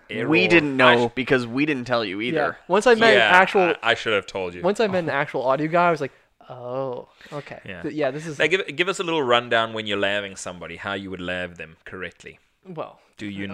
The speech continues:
Speaker 2: know?
Speaker 3: you're giving me the, the
Speaker 2: I'm asking you.
Speaker 3: Roughly, I know my, I know Christian would be better than that.
Speaker 2: Uh,
Speaker 3: Tell
Speaker 2: Christian
Speaker 3: you.
Speaker 2: was more the,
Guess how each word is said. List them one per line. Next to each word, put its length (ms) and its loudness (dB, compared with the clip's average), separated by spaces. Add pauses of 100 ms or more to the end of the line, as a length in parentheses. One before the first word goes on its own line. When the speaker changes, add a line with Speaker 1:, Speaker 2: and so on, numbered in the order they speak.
Speaker 2:
know? 100 -2
Speaker 3:
you're 140 -4
giving 340 -4
me 140 -4
the, 200 -2
the 360 -4 (200)
Speaker 2:
I'm 140 -4
asking 380 -4
you. 180 -12 (580)
Speaker 3:
Roughly, 600 -10
I 60 -10
know 160 -10
my, 220 -8 (100)
I 100 -6
know 120 -12
Christian 320 -18
would 80 -20
be 80 -20
better 280 -18
than 120 -18
that. 140 -20 (160)
Speaker 2:
Uh, 60 -10 (100)
Speaker 3:
Tell 80 -2
Speaker 2:
Christian 380 -6
Speaker 3:
you. 60 -10
Speaker 2:
was 100 -10
more 300 -4
the, 240 -4